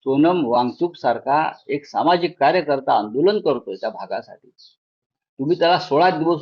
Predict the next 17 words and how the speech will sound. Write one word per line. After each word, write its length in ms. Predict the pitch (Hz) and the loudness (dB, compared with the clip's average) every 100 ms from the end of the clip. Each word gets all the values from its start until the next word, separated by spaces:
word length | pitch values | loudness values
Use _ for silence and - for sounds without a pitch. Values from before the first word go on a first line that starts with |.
| 131 | -4
उपाशी 380 | 139 202 196 208 | 0 0 0 -4
ठेवता, 380 | 135 107 101 82 _ _ _ _ _ _ _ _ _ _ _ - | -4 -8 -8 -12 _ _ _ _ _ _ _ _ _ _ _ -2
सोळा 200 | 151 196 | 2 2
दिवस 340 | 165 156 214 214 | 2 2 2 2
त्याने 140 | 214 | 2
उपोषण 440 | 202 208 - 180 123 | 4 2 2 0 0
केलंय, 280 | 101 113 - _ _ _ - _ _ | -2 -6 -12 _ _ _ -20 _ _
सरकारतर्फे 680 | 147 135 185 196 151 156 180 | -2 0 2 2 2 0 0
कोणी 220 | 165 175 170 | 0 0 0
तिकडे 240 | 160 160 | -2 -2
जायला 320 | 117 135 196 208 | 2 4 4 4
तयार 220 | 160 131 101 | 4 2 -2
नाही. 240 | 95 - _ _ _ _ _ _ _ _ _ - | -10 -16 _ _ _ _ _ _ _ _ _ -6
हा 60 | |
काय 260 | 165 202 233 | 0 2 2
निर्दयपणा 580 | 208 151 131 120 80 | 2 2 2 0 -4
आहे? 120 | - | -12